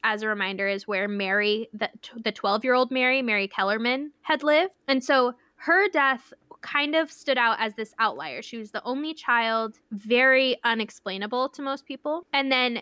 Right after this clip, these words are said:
this lieutenant from Arlington Heights, which is where the Janus family was when they passed away, the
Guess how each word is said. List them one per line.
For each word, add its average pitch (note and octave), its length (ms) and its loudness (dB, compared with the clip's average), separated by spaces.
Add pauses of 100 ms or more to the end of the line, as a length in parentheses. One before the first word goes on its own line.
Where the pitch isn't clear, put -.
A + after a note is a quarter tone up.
this C4 300 2
lieutenant A#3 760 -4
from A3 380 -2
Arlington A3+ 480 0
Heights, C#4+ 500 -2
which A3 200 -2
is G#3+ 120 -4
where G#3 160 2
the G3 100 -4
Janus A#3 540 0
family F3+ 440 -6
was F3 320 -6
when G3 180 -6
they G#3 140 -2
passed - 340 -6
away, G#2+ 360 -6 (260)
the C4 160 -4